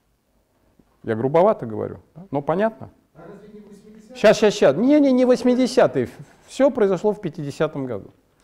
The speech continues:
Speaker 1: А еще, милые японцы, вот это, это, это вам запрещено делать.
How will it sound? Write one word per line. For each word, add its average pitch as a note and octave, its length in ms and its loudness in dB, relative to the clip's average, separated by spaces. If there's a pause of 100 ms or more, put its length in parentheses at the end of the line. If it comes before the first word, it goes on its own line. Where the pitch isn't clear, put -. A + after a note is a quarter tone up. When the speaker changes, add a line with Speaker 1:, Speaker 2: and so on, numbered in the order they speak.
(280)
Speaker 1:
А A3+ 160 6
еще, E4+ 960 4 (160)
милые F#3+ 460 6
японцы, D3+ 600 0 (160)
вот A3+ 240 2
это, D#4 280 8
это, G#3 320 6
это C4+ 260 8
вам F3 240 2
запрещено A2+ 460 -6
делать. F2+ 340 -14